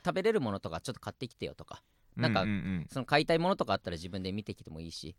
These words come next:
Speaker 1: どっか行ってきていいからみたいな。
Speaker 2: 五時からじゃあ、
Speaker 1: うん。
Speaker 2: えっと、別行動みたいな一回になって。
Speaker 1: そうそうそう。一回だから奥さんだけその場に残して、
Speaker 2: うん。はいはいはい。
Speaker 1: ちょっと俺がそのホットドッグやら
Speaker 2: 食べ物とかを供給。
Speaker 1: 飲み物買って行って、持ってて、買ってき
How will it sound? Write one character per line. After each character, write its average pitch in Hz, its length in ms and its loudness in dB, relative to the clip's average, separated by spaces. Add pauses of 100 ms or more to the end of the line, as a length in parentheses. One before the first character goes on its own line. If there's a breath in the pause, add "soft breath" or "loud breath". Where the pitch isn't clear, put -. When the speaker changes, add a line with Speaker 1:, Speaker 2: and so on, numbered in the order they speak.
Speaker 1:
ど - 60 -6
っ - 60 -4
か 90 80 -4
行 85 100 -6
っ - 20 -20
て 104 120 -8
き - 80 -20
て 95 80 -8
い - 20 -6
い 85 60 -10
か - 100 -12
ら - 60 -6
み 87 40 -10
た 113 60 0
い - 0 -
な。 127 40 4
Speaker 2:
五 135 40 2
時 127 160 -2
か 143 160 6
ら 160 140 6
じ 135 120 4
ゃ 85 260 10
あ、 - 20 -
Speaker 1:
う - 40 0
ん。 90 40 2
Speaker 2:
え 82 60 4
っ 80 40 2
と、 73 300 -4
別 87 280 -2
行 85 200 2
動 71 160 -2
み 76 100 -6
た - 120 -10
い - 40 -10
な - 60 -8
一 - 120 -8
回 180 200 4
に 139 80 -2
な 147 60 -2
っ - 40 -4
て。 110 60 -6
Speaker 1:
そ - 0 -
う - 0 -
そ - 0 -
う - 20 -6
そ 123 160 -4
う。 - 60 -2
一 - 60 -6
回 175 180 6
だ 139 100 4
か 110 80 4
ら 92 160 2
奥 - 160 -6
さ 117 100 -2
ん 117 40 2
だ 151 80 4
け - 100 2
そ 120 100 -2
の 104 80 2
場 95 120 2
に 90 100 -2
残 92 60 2
し 80 80 2
て、 - 0 -
Speaker 2:
う - 20 -2
ん。 - 40 0
は - 40 0
い - 40 0
は 71 40 2
い 71 40 -2
は 180 80 2
い。 - 20 2
Speaker 1:
ち 143 80 0
ょ - 20 0
っ - 40 -8
と 95 100 -4
俺 90 160 -2
が 85 200 -4
そ - 120 -12
の 90 60 -8
ホ - 80 -10
ッ - 20 -4
ト - 160 -8
ド 92 80 -4
ッ - 120 -6
グ 95 100 -10
や 85 40 -2
ら 87 80 4
Speaker 2:
食 90 40 2
べ 90 40 8
物 82 240 4
と 95 80 2
か 127 100 8
を 104 120 6
供 98 220 6
給。 90 160 0
Speaker 1:
飲 82 40 4
み 82 60 4
物 214 100 6
買 131 60 4
っ - 20 0
て - 60 -6
行 - 40 -18
っ - 40 -20 (100)
て、 180 100 0
持 107 120 0
っ - 40 -10
て 104 140 -6
て、 92 160 -4
買 - 140 -10
っ - 40 -18
て 98 120 -12
き - 20 -10